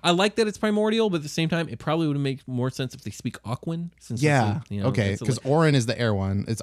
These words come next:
Speaker 1: Yeah.
Speaker 2: Aquan is the water
Speaker 1: There's
Speaker 2: one.
Speaker 1: four, there's four, uh, planar
Speaker 2: Aquanese.
Speaker 1: elemental languages, and pri-, primordial is, like, the mother tongue that kinda encompasses them all.
Speaker 2: Okay.
Speaker 1: So it's like,
Speaker 2: So there's
Speaker 1: if you
Speaker 2: probably
Speaker 1: s-
Speaker 2: roots of primordial in, like, every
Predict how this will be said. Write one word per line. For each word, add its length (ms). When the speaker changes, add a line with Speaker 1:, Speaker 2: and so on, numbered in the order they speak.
Speaker 1:
Yeah. 240
Speaker 2:
Aquan 140
is 140
the 100
water 240
Speaker 1:
There's 160
Speaker 2:
one. 100
Speaker 1:
four, 320
there's 220
four, 600
uh, 280
planar 680
Speaker 2:
Aquanese. 200
Speaker 1:
elemental 460
languages, 600
and 320
pri-, 500
primordial 560
is, 120
like, 260
the 100
mother 380
tongue 300
that 120
kinda 200
encompasses 500
them 160
all. 300
Speaker 2:
Okay. 480
Speaker 1:
So 140
it's 120
like, 80
Speaker 2:
So 80
there's 80
Speaker 1:
if 40
you 40
Speaker 2:
probably 160
Speaker 1:
s- 80
Speaker 2:
roots 320
of 260
primordial 720
in, 300
like, 200
every 440